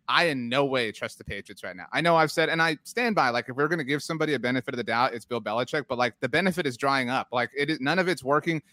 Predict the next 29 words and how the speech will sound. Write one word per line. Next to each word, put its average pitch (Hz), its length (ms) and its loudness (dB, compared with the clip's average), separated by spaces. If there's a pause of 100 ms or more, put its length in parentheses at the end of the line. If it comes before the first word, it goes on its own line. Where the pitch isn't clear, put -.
The 151 120 2
vibes 139 420 4
are 113 220 -2
not 214 220 0
bad. 139 260 2
They 165 140 4
are 120 180 0
awful. - 360 -2 (220)
Like, 139 200 -2
the 143 80 0
vibes 151 380 2
are 120 140 -2
so 180 600 2 (120)
disgusting. 156 800 -2 (280)
Um, 120 400 0
I 123 80 -2
do 135 160 -4
not 160 160 2
like 147 200 -2
the 113 80 -4
Mac 135 260 0
stuff 165 240 2
that's 151 160 -2
happening 160 360 2
here. 160 260 0 (180)
I 165 80 6
think 240 200 0
this 214 200 2
is, 185 120 -2